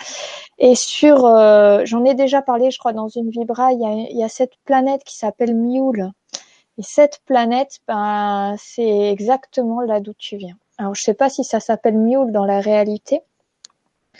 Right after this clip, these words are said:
mais en tout cas, euh, la façon dont vivent les êtres, euh, dans ce film, c'est, c'est là, c'est là d'où tu viens.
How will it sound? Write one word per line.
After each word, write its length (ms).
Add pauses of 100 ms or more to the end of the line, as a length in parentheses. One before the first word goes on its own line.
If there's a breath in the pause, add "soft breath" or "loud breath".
(400 loud breath)
mais 180
en 100
tout 180
cas, 480
euh, 40
la 140
façon 340
dont 200
vivent 280
les 300
êtres, 420
euh, 320
dans 240
ce 240
film, 640
c'est, 800
c'est 460
là, 680
c'est 340
là 160
d'où 140
tu 200
viens. 200